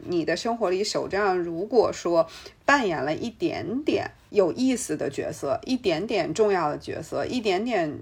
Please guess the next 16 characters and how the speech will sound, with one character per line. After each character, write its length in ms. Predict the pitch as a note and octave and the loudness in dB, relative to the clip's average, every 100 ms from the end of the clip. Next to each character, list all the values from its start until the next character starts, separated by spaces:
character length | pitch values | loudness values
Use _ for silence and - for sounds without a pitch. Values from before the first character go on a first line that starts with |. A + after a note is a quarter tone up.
| - - | -6 2
对 140 | A3+ | 4
你 100 | A3 | 4
有 160 | G#3+ F3 | -2 4
帮 260 | G3+ A3 | 4 4
助 180 | C#4+ C4 | 4 0
的 60 | F3 | 0
角 140 | - | -2
色， 160 | - D3+ | -2 -2
我 120 | E3+ | 0
觉 60 | F3 | 0
得 80 | |
那 120 | A3 B3 | 2 2
手 180 | - | 0
账 300 | D#3+ F3+ D3+ | 0 0 0
它 200 | C#3+ E3+ | -2 0
的 220 | E3 D#3 | 4 4